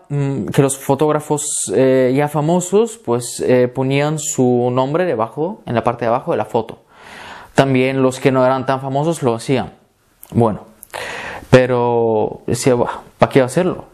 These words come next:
Y no lo hacía. Entonces yo subía mis, mis fotos super guay en, en Facebook,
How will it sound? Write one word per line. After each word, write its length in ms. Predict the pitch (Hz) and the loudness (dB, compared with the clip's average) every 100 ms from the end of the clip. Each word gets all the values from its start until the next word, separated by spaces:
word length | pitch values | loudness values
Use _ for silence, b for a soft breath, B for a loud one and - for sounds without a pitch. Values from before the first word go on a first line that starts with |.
| _ _ _ - - | _ _ _ -2 4
Y 100 | 139 | 6
no 140 | 208 | 4
lo 100 | 143 | 2
hacía. 300 | 123 - 147 - _ _ _ - _ _ - - - B B B B - | 0 0 0 -4 _ _ _ -20 _ _ -20 -12 -8 B B B B 4
Entonces 400 | 147 208 208 208 | 6 6 4 2
yo 80 | |
subía 300 | 220 208 233 | 2 2 2
mis, 440 | 214 202 - - - | 2 0 -2 -6 -2
mis 260 | 170 156 - | 2 2 2
fotos 380 | 170 170 180 175 | 0 2 0 0
super 340 | 143 143 131 | 0 2 2
guay 460 | 135 147 156 170 - | 2 2 0 -2 -4
en, 380 | 131 127 120 113 | -4 -2 -2 0
en 160 | 127 | -2
Facebook, 680 | 131 190 202 143 165 202 - | 2 2 2 2 0 0 -10